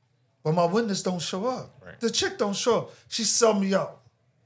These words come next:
Speaker 1: I get to trial. I'm looking stupid. She don't show up.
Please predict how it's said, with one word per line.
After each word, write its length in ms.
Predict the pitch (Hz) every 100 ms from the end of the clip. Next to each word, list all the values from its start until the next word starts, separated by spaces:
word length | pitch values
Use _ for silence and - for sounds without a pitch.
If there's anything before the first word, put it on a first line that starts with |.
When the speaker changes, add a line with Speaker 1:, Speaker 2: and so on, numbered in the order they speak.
| _ _ _ _ _ _ _ _ - 143
Speaker 1:
I 40 |
get 180 | 143 185
to 80 | 156
trial. 420 | 190 170 156 - - -
I'm 100 | 160
looking 220 | 170 151
stupid. 420 | - - 127 - _ _ _ _ _ _ _ _ _ _ _ _ _ _ _ _ _ _ -
She 180 | -
don't 180 | 165 139
show 260 | - 139 123
up. 160 | -